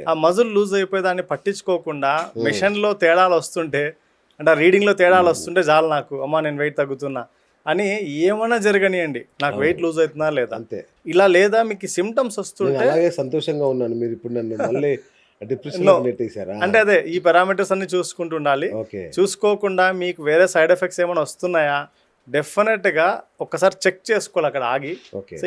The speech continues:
Speaker 1: ఏం జరుగుతుంది అని ఎక్స్‌పర్ట్, అంటే అందుకే నేనేం చెప్తా అంటే మీరు ఒకవేళ మీకు నీడ్ ఉండి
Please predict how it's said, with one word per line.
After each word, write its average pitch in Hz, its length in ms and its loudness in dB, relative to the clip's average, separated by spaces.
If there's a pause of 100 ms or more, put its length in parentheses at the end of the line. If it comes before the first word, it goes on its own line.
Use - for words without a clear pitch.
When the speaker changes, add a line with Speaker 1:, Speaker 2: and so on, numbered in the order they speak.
(120)
Speaker 1:
ఏం 185 180 4
జరుగుతుంది 139 580 -2 (400)
అని 180 180 -2 (120)
ఎక్స్‌పర్ట్, 185 480 -2
అంటే 156 200 2
అందుకే 196 260 2
నేనేం 202 240 -2
చెప్తా 190 220 -6
అంటే 180 220 -2 (480)
మీరు 208 240 2
ఒకవేళ 170 420 4
మీకు 202 240 -4
నీడ్ 202 340 0
ఉండి 185 360 0